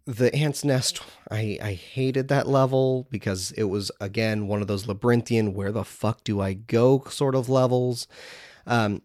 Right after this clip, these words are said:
I literally had to look up a walkthrough, and then I had to back through that walkthrough a bunch of times. It took me almost an hour just to finish that level alone. Um, thankfully, it culminated in a pretty decent boss fight. So the Ant Queen has four attacks.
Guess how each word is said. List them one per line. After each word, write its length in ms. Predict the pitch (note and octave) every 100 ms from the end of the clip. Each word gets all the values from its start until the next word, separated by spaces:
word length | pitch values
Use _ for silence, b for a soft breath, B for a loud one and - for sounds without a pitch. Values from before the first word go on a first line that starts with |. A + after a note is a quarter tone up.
| _
I 180 | - B2+
literally 500 | B2 B2+ B2+ C3 C3
had 140 | A#2+
to 60 | A2+
look 160 | A2+
up 120 | A2 -
a 40 |
walkthrough, 760 | G#2 A2+ A#2+ - C3+ B2+ B2+ -
and 160 | G#2+
then 80 | A2
I 60 | G#2+
had 180 | G#2+
to 80 | G2+
back 320 | F#2+ G#2+ G2
through 160 | - A#2+
that 120 | A#2+
walkthrough 460 | G#2+ A2+ G#2+ - A2
a 40 |
bunch 240 | G#2 A2 G#2+
of 60 |
times. 380 | - A2 G#2+ A2
It 160 | - A2+
took 260 | A2+ -
me 80 | G#2+
almost 440 | F#2+ G2 F#2+ -
an 140 | - E2+
hour 400 | - A2+ A#2 A#2
just 280 | G#2 G#2+ -
to 60 | A2
finish 340 | G#2+ G2+ F#2
that 200 | F#2+ F#2+
level 420 | G#2 G2 F2+ -
alone. 420 | - B2 E3+ G3 G3 _ B B B B B B B
Um, 380 | - C#3 C3+ C3 - _ -
thankfully, 600 | - E3+ E3+ E3+ E3+ D#3+
it 100 | -
culminated 540 | D3+ C#3+ C#3 C3 B2+
in 160 | A#2 A2+
a 120 | G2+
pretty 540 | - - D#3 E3 E3
decent 480 | D3+ D#3 C#3 C#3+ A2
boss 280 | G#2+ G#2 -
fight. 420 | - G2 G2+ -
So 260 | - A#2 G#2
the 140 | A2
Ant 220 | C3+ B2
Queen 180 | - C#3+
has 160 | A2 -
four 220 | D#3+ E3
attacks. 480 | D#3 A2+ B2 -